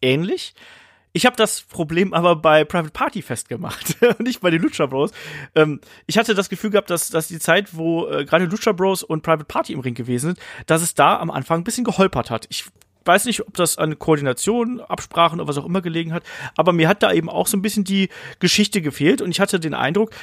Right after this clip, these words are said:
dass erst als dann, ähm, S C U gegen Lucha Bros im Ring gestanden haben, dass man dann mehr Dynamik in den Kampf reingekriegt hat und dass man es dann auch geschafft hat,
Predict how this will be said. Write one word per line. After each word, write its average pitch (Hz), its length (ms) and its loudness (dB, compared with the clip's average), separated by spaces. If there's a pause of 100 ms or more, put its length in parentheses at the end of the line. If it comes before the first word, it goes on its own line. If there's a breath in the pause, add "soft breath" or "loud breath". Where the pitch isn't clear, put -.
(100)
dass 160 180 2
erst 180 380 2
als 165 240 0
dann, 156 260 2 (300 loud breath)
ähm, 147 240 0
S 165 140 4
C 147 220 -4
U 202 100 -2
gegen 220 140 -2
Lucha 226 240 0
Bros 202 280 -2
im 190 100 -10
Ring 208 120 -2
gestanden 196 360 -4
haben, 185 160 -6 (260 loud breath)
dass 170 200 2
man 165 140 4
dann 202 340 4 (760)
mehr 170 200 6
Dynamik 165 500 4
in 202 100 -4
den 208 80 -2
Kampf 202 260 -6
reingekriegt 202 480 -6
hat 196 100 -8
und 156 140 -14
dass 165 180 -4
man 156 240 -4 (300 loud breath)
es - 100 -12
dann 175 160 2
auch 185 160 -2
geschafft - 400 -4
hat, 196 200 0